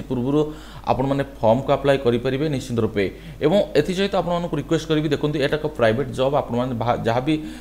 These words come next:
ଆ, apply କରିବେ ନିଶ୍ଚିତ ରୂପେ apply କରନ୍ତୁ। ଏଥିରେ କୌଣସି exam fees ରହିବ ନାହିଁ, ମାଗଣାରେ apply କରିବେ। ଆଉ ଏଠି ଆପଣମାନଙ୍କର କୌଣସି କାହା ସହିତ contact ବି କରିବାର ନାହିଁ, ସିଧାସଳଖ ଆପଣମାନେ କେବଳ apply କରନ୍ତୁ। email ମାଧ୍ୟମରେ ଆପଣମାନଙ୍କର ନୋଟି- notification ଆସିଯିବ, ସେ ନୋଟିଫିକେସନ୍କୁ ଅପେକ୍ଷା କରିବେ। ଯେଉଁଦିନ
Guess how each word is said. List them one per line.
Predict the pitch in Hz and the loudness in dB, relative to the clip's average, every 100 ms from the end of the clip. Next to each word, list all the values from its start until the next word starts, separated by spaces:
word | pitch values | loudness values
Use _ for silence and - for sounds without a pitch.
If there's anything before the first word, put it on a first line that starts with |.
| - | -8
ଆ, | 104 110 98 | 2 4 4
apply | - 151 151 | 2 6 6
କରିବେ | 139 139 156 | 6 2 2
ନିଶ୍ଚିତ | 131 143 143 | 0 -2 0
ରୂପେ | 147 | 0
apply | - 131 | 2 2
କରନ୍ତୁ। | 117 120 123 147 | 4 4 4 0
ଏଥିରେ | 147 139 | 0 -4
କୌଣସି | 117 135 139 139 | 0 0 2 0
exam | 101 107 135 143 | 0 2 2 2
fees | 143 131 | -2 0
ରହିବ | 117 117 127 | 0 0 0
ନାହିଁ, | 135 | 0
ମାଗଣାରେ | 113 101 123 131 | 0 0 0 0
apply | - 117 | 0 0
କରିବେ। | 107 107 139 160 240 233 175 - | 0 0 0 -2 -8 -12 -12 2
ଆଉ | 101 143 135 | 6 8 6
ଏଠି | - 190 | 4 4
ଆପଣମାନଙ୍କର | 170 170 175 175 160 175 | 4 2 0 0 0 0
କୌଣସି | 170 139 147 - 160 | 2 2 2 0 2
କାହା | 143 135 | 4 2
ସହିତ | 151 | 0
contact | 160 123 123 120 156 156 | -2 2 2 4 2 2
ବି | 156 | 0
କରିବାର | 147 123 120 | 4 6 4
ନାହିଁ, | 117 131 151 | 4 -2 -2
ସିଧାସଳଖ | 123 135 131 139 139 | 0 0 2 0 2
ଆପଣମାନେ | 127 135 135 135 | 0 0 -4 -2
କେବଳ | 139 | -2
apply | 135 - 131 131 | -2 0 0 0
କରନ୍ତୁ। | 120 120 127 165 - - - | 0 0 0 -2 -6 -14 -2
email | 139 147 165 | 2 4 4
ମାଧ୍ୟମରେ | 151 131 139 143 | 2 2 0 2
ଆପଣମାନଙ୍କର | 127 127 131 131 131 135 127 147 - - 117 | 2 0 -2 -2 2 4 4 2 -6 -6 0
ନୋଟି- | 120 156 | 2 2
notification | 165 143 147 127 | 2 0 0 0
ଆସିଯିବ, | 117 120 156 160 | -2 0 0 0
ସେ | 131 113 | 0 0
ନୋଟିଫିକେସନ୍କୁ | 135 139 135 135 120 | 0 -2 -4 -2 -2
ଅପେକ୍ଷା | - 123 120 | -2 -2 -4
କରିବେ। | 113 120 139 | -4 -4 -4
ଯେଉଁଦିନ | 113 117 | -2 0